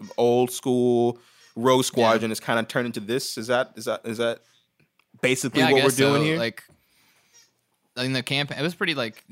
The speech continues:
Speaker 2: decent campaign. I liked it. I thought the story was really cool, and it, like,
Speaker 1: Yeah.
Speaker 2: it's just, like, a glorified tutorial, which is great. Like, it was always originally meant to be a multiplayer game anyways.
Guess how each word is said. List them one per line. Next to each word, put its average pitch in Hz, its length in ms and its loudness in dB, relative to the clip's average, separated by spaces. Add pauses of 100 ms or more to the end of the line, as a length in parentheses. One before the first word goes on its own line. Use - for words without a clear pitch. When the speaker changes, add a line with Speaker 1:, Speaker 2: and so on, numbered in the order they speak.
Speaker 2:
decent 120 300 -8
campaign. 110 800 -8
I 117 140 -4
liked 117 300 -4
it. 98 80 -10
I 107 60 -10
thought 120 160 -10
the - 60 -18
story 107 240 -8
was 113 120 -10
really 107 200 -8
cool, 110 480 -10
and 104 100 -14
it, 95 60 -12
like, 98 140 -10
Speaker 1:
Yeah. 113 220 2
Speaker 2:
it's 135 100 -4
just, 156 140 0
like, 143 140 -2
a 120 80 -2 (380)
glorified 110 500 -4
tutorial, 98 560 -12
which 110 360 -14
is 110 240 -16 (120)
great. 113 380 -4
Like, 101 340 -10 (480)
it 110 80 -6
was 117 120 -2
always 117 240 0
originally 110 520 -6
meant 107 220 -8
to 120 60 -18
be 110 80 -10
a 107 40 -8
multiplayer 107 500 -8
game 104 200 -8
anyways. 101 600 -10